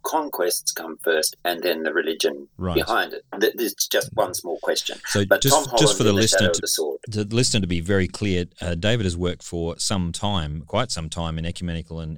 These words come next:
Speaker 2: and interfaith dialogue, and is quite comfortable being friends with and talking to Muslim scholars, and none of what he's saying is an attempt to undermine anything that they might, you know, any respect for their
Speaker 1: Not
Speaker 2: faith.
Speaker 1: in the slightest.
Speaker 2: No.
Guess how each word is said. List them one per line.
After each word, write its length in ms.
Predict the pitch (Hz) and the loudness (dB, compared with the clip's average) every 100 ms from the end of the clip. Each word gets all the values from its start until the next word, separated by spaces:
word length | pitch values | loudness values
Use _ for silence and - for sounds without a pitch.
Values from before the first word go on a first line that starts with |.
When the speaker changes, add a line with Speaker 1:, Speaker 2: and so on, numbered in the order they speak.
| 90 | -10
Speaker 2:
and 140 | 82 | -8
interfaith 500 | 87 - 87 78 - _ - - _ | -8 -6 -6 -6 -10 _ -20 -20 _
dialogue, 380 | 98 95 92 87 | 0 2 2 0
and 100 | 85 | -2
is 180 | 87 - | -4 -6
quite 300 | - 120 - | -2 -4 -2
comfortable 640 | - 101 - 92 85 76 - - - - - - | -2 -2 0 -2 -2 -4 -10 -20 -20 -20 -16 -2
being 240 | 98 90 | 2 2
friends 340 | - 107 104 95 | 2 2 2 2
with 140 | 92 | 0
and 120 | 87 | 0
talking 360 | - 107 - 90 | 2 0 2 -2
to 360 | - 87 82 82 | 0 0 -2 -2
Muslim 260 | 92 92 87 | -4 -2 -2
scholars, 360 | 98 90 87 | 0 0 0
and 140 | 87 92 | 0 2
none 160 | 104 | 2
of 140 | 95 87 | 0 -2
what 120 | 85 | -4
he's 160 | 80 | -2
saying 300 | - 85 80 78 | 0 0 0 -2
is 100 | 76 | -4
an 100 | 76 | -6
attempt 340 | 76 85 78 | -4 -6 -4
to 160 | - 85 | -4 -2
undermine 500 | 82 76 80 82 82 | -4 -4 -4 -2 -4
anything 360 | 82 - 78 | -6 -6 -10
that 140 | 78 80 | -10 -12
they 100 | 80 | -12
might, 380 | 80 78 78 - _ | -12 -14 -16 -20 _
you 60 | 92 | -10
know, 80 | 82 | -6
any 180 | 85 80 | -6 -6
respect 440 | 80 - 95 - | -4 -4 -4 -4
for 120 | - | -8
their 160 | 80 78 | -6 0
Speaker 1:
Not 240 | 98 117 87 | 2 2 0
Speaker 2:
faith. 80 | |
Speaker 1:
in 60 | 98 | -4
the 80 | 95 | -8
slightest. 640 | - 67 82 80 80 | -6 -4 -2 0 -2
Speaker 2:
No. 60 | - | -2